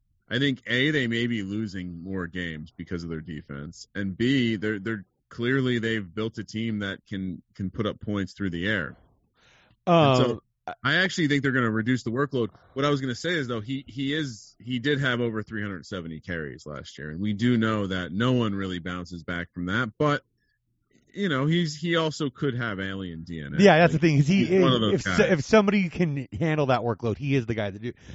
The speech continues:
Speaker 2: Okay, here's a couple of interesting props be-, based off that, though, with Tannehill, 'cause I, I kinda like both of these. At most passing touchdowns at plus twenty-six hundred. You, he's got Julio Jones and, and
Speaker 1: Mm.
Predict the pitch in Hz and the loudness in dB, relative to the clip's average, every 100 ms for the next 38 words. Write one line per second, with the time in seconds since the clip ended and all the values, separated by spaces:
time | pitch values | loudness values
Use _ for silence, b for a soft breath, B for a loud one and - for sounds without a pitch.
0 | B B 196 180 240 226 233 196 185 185 | B B 6 8 8 6 4 4 2 -2
1 | 160 - 165 156 - 143 - 175 196 - | -2 2 2 2 -2 -4 4 4 4 2
2 | 123 123 117 110 123 117 b b 143 123 | 2 2 0 2 2 2 b b -2 0
3 | 156 170 175 127 117 113 123 156 - b | 0 2 2 0 0 -4 -2 -2 -4 b
4 | b b - 151 226 240 208 214 135 170 | b b 2 6 6 8 6 6 6 2
5 | 180 131 107 - 131 139 143 220 - 160 | 2 -4 -4 -4 -6 4 6 6 4 2
6 | 160 180 151 147 127 - 127 120 113 - | 2 -2 -2 -2 -2 0 -2 -2 -4 -2
7 | 143 - 143 135 - 143 - 131 110 101 | -2 -2 -4 -2 -2 -6 -4 -4 -4 -6
8 | 107 b b b b b 151 143 147 151 | -8 b b b b b -4 -2 0 4
9 | 147 190 135 135 185 190 185 143 170 175 | 6 6 4 4 6 8 6 6 6 6
10 | 170 147 143 131 - - 139 127 | 4 2 0 -2 -6 0 0 2